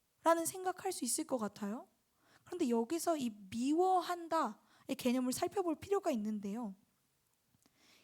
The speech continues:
이 당시 예수님과 제자들이 살아가고 있던 그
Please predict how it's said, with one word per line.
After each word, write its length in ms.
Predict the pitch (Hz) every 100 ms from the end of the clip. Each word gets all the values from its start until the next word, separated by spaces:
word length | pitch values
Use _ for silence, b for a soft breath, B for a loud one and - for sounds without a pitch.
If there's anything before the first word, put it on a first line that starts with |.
| b
이 100 | 320
당시 460 | - 247 277 294
예수님과 760 | 226 214 - 359 349 320 311 302
제자들이 480 | 285 240 262 254 254
살아가고 520 | - 370 349 320 285
있던 520 | 262 - 220 233 208 B B B
그 140 | -